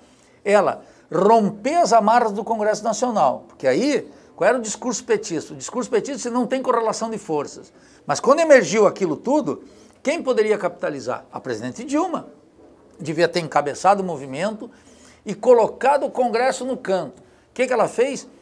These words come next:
Flertou com o movimento, recuou no aumento da passagem, esvaziou o movimento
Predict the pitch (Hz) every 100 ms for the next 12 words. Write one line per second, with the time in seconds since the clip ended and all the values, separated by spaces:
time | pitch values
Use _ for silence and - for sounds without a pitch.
0 | _ _ - - - - _ _ - 254
1 | 330 285 - - 302 - 240 226 160 170
2 | 143 165 175 - _ _ _ _ _ _
3 | - - - - _ _ _ - - _
4 | _ - 170 277 320 - 285 247 277 392
5 | 269 - - - - - - 170 208 196
6 | 208 208 170 156 156 - 147 147 156 -
7 | - - - 320 262 269 269 175 233 226
8 | 196 170 180 180 233 247 -